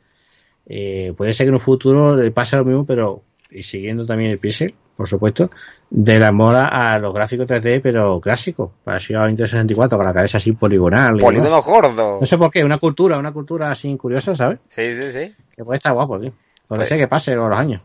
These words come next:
Speaker 1: pero yo creo que la Nintendo sesenta y cuatro cada vez la veo más, no sé,
Speaker 2: Más encanto.
Speaker 1: con más interés, ¿no? Más interés, a la gente le gusta esa consola, ¿eh?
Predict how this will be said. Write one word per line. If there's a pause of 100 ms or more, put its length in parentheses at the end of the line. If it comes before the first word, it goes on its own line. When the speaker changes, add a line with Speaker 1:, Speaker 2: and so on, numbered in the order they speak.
Speaker 1:
pero
yo
creo
que
la
Nintendo
sesenta
y
cuatro
cada
vez
la
veo
más, (320)
no
sé, (480)
Speaker 2:
Más
encanto.
Speaker 1:
con
más
interés,
¿no?
Más
interés,
a
la
gente
le
gusta
esa
consola,
¿eh?